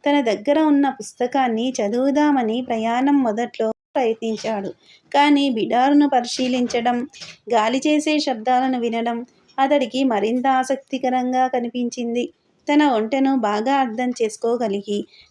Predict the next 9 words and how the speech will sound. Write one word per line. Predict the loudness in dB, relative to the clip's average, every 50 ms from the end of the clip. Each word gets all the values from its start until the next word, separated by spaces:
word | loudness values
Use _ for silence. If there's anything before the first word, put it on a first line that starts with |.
| _ -2
దానితో | 0 2 2 4 2 4 4 4
అనుబంధం | 2 2 2 0 0 0 2 2 4 4 4 4 4 4
ఏర్పడిన | 4 2 0 0 -2 -4 -4 -4 -6 -4
తర్వాత | -4 -2 -2 -2 0 0 0 -2 -2 -2 -4 -4 -4 -6 -8 _ _ _ _ _ -4
యువకుడు | -2 0 2 2 2 2 2 2
తన | 2 2 2 2
పుస్తకాన్ని | 0 -2 -6 -8 -6 -4 -4 -2 0 2 2 2 2 0 0 0
పక్కకు | -2 -4 -4 -4 -6 -2 -2 -2
పడేశాడు. | -2 0 0 0 0 0 0 0 0 0 0 -2